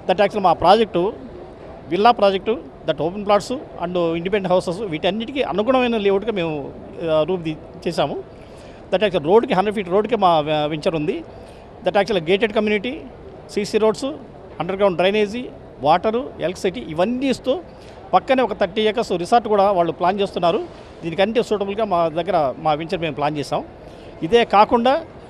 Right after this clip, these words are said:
కస్టమర్కి immediately రిజిస్ట్రేషన్, that actually rera అప్రూవ్డ్ కాబట్టి ఏదైనా కస్టమర్ అప్రిషియేట్ చేసేలాగా మా లేఅవుట్ ఉందని మేము గర్వంగా చెప్పుకుంటున్నాం.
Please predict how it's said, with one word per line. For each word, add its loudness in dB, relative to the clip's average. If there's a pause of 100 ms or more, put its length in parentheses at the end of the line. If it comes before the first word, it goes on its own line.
(140)
కస్టమర్కి 0
immediately 0
రిజిస్ట్రేషన్, -4 (560)
that 0
actually 4
rera 8
అప్రూవ్డ్ 6
కాబట్టి 4 (520)
ఏదైనా 4
కస్టమర్ -2
అప్రిషియేట్ 2
చేసేలాగా 2
మా 2
లేఅవుట్ 0
ఉందని -4
మేము -6
గర్వంగా -2
చెప్పుకుంటున్నాం. -4